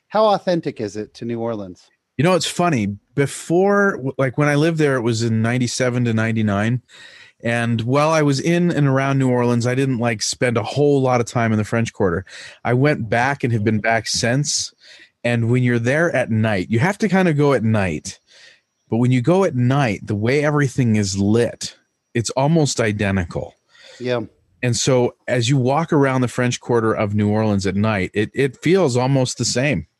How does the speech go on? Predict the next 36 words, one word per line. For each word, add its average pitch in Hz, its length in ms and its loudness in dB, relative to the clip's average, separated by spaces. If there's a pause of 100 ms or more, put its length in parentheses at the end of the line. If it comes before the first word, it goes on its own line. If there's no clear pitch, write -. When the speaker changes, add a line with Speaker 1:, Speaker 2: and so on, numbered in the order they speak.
(240)
Speaker 1:
It 165 80 -2
Speaker 2:
It 160 60 0
Speaker 1:
really 113 80 2
Speaker 2:
really 170 240 2
Speaker 1:
does. 117 560 -2
It 123 200 -6
does. 113 280 -2
I've 117 160 -2
spent 127 260 -2
a 117 60 -4
good 139 140 -2
amount 131 220 0
of 120 80 -2
time 120 300 -2
there. 107 160 -2
Never 139 180 -2
lived 131 220 -2
there, 104 180 -2
but 113 100 -8
it's - 180 -14
a 123 160 -14
good 123 120 -6
amount 131 200 -2
of 117 80 -6
time. 120 280 -2 (480)
Pro 220 380 2
tip, 120 420 -4 (720)
be 139 140 -4
very 151 280 2
nice 180 380 2
to 165 120 -4
your 135 200 4
waiter. 117 540 0 (920)
And 131 220 2
at 123 140 0
the 131 120 -8